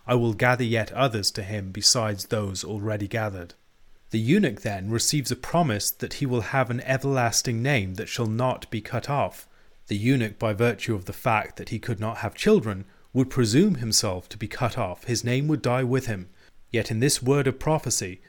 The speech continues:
there is a promise of a way in which his name need not be cut off. Through the work of the suffering servant, one who himself was cut off, cut off from the land of the living itself,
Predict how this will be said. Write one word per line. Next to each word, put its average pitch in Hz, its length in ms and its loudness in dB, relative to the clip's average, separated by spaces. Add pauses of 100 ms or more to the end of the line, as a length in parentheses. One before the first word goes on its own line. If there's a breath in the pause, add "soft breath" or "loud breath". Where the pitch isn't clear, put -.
there 113 100 -2
is 101 100 -2
a 107 40 -2
promise - 720 0 (200 soft breath)
of 110 140 0
a 113 60 2
way 127 280 4
in 117 140 0
which 123 240 -2
his 117 160 -2
name 120 260 0
need 110 220 -2
not 120 280 -2
be 113 100 -6
cut 104 260 -6
off. 95 380 -8 (320)
Through 139 240 6
the 117 100 4
work 117 380 0
of - 80 -14
the - 80 -6
suffering 110 480 0
servant, 104 560 0 (320 soft breath)
one 117 220 0
who 104 220 -2
himself 104 640 2
was 104 140 -2
cut - 280 -2
off, 95 360 -6 (100)
cut 123 240 0
off 117 280 2
from 110 120 -6
the 101 80 -2
land 107 300 2
of 98 100 -6
the 101 100 -4
living 104 300 -2
itself, 101 560 0